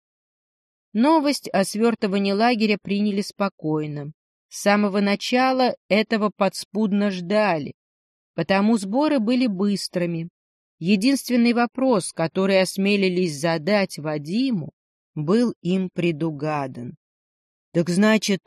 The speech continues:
в газе дело?» «Да», подтвердил он,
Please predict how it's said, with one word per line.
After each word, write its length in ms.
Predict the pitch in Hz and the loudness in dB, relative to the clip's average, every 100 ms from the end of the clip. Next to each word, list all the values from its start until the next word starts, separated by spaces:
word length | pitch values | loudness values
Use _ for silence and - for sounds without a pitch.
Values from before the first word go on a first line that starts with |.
| _ | _
в 160 | 143 151 | -8 -2
газе 400 | 165 202 226 254 | 2 4 4 2
дело?» 480 | 190 190 151 135 143 _ _ _ - | 2 0 0 -4 -12 _ _ _ -6
«Да», 460 | 151 170 160 147 135 _ _ | -2 0 0 -2 -8 _ _
подтвердил 720 | 156 - 147 160 127 156 151 | -8 -6 -4 -4 -2 -4 -4
он, 320 | - 151 135 | -8 -8 -10